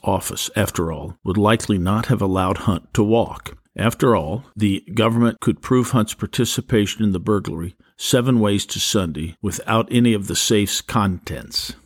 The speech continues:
So a ruling that the search was illegal would not have prohibited most of the evidence against Hunt.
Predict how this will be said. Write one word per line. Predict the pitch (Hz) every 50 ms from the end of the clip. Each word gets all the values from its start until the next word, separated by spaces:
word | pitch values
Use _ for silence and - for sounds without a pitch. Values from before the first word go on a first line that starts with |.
| _ _
So | - - - - 135 110 110
a | 98
ruling | 123 123 127 135 127 123 120 113
that | 104 104 101 -
the | - 95
search | - - 127 117 110 107 - -
was | 104 95 -
illegal | 104 101 113 120 120 95 82 85 90 101 - -
would | 113 107 92 90
not | 95 101 104 104 101 - -
have | - 92 104 98 92 92 90 82
prohibited | - 131 110 104 98 123 123 104 110 104 98 98 92 -
most | 113 113 110 107 - - -
of | 101
the | 95 101 98 92
evidence | 90 82 82 80 87 - - -
against | 101 82 87 87 80 - - - -
Hunt. | - - - - - -